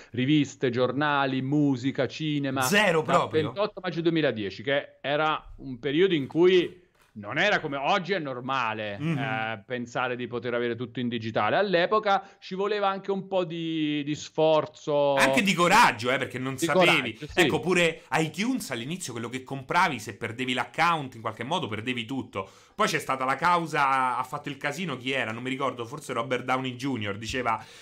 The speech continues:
Speaker 2: "E se io muoio a mio figlio, che gli lascio? Gli voglio lasciare tutta la mia, eh, le, deve conoscere cosa che ascoltavo." C'è stata questa cosa bellissima.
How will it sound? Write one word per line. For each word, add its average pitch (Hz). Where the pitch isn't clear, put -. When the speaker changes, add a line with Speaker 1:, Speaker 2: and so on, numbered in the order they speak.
Speaker 2:
"E 240
se 262
io 294
muoio 277
a 240
mio 240
figlio, 262
che 233
gli 247
lascio? 185
Gli 175
voglio 214
lasciare 214
tutta 254
la 220
mia, 214
eh, 170
le, 190
deve 214
conoscere 208
cosa 160
che 147
ascoltavo." 131
C'è 127
stata 147
questa 156
cosa 196
bellissima. 113